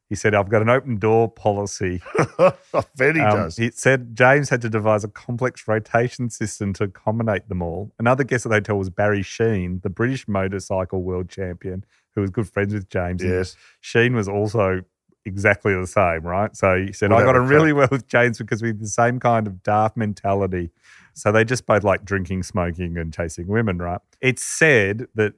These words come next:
Speaker 1: in the two weeks leading up to this, they slept with thirty-three women together in this hotel. So this is, like, full
Speaker 2: That's
Speaker 1: not preparing well.
Speaker 2: pretty good going.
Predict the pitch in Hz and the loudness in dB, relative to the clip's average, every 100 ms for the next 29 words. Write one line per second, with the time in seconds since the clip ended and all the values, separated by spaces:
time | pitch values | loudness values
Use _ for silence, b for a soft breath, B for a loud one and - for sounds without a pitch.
0 | - 113 113 110 101 101 - 120 117 110 | -6 -4 -2 -2 -2 -4 0 2 2 0
1 | 107 101 98 - 101 95 92 - _ _ | -2 0 -2 -4 -6 -4 -4 -6 _ _
2 | _ _ _ 117 101 98 - 107 98 - | _ _ _ -6 -2 -2 -2 -4 -6 -8
3 | - 104 98 95 - 92 90 95 95 85 | -2 -2 -2 -6 -4 -4 -2 -4 -6 -8
4 | 90 87 80 80 80 _ _ _ _ 90 | -8 -8 -10 -12 -16 _ _ _ _ -10
5 | 87 87 - 87 80 85 80 - _ - | -8 -8 -8 -8 -6 -8 -10 -18 _ -6
6 | 104 107 - 101 90 90 87 - _ _ | -4 -4 -6 -8 -6 -4 -6 -8 _ _
7 | _ _ - 92 87 87 - _ _ - | _ _ -6 -4 -4 -8 -16 _ _ -18
8 | 120 104 101 98 _ _ - 87 95 90 | -8 -4 -4 -4 _ _ -12 -6 -4 -2
9 | 82 85 87 82 90 82 - 92 85 82 | -4 -8 -8 -10 -14 -6 -4 -2 -4 -4
10 | 85 73 | -4 -6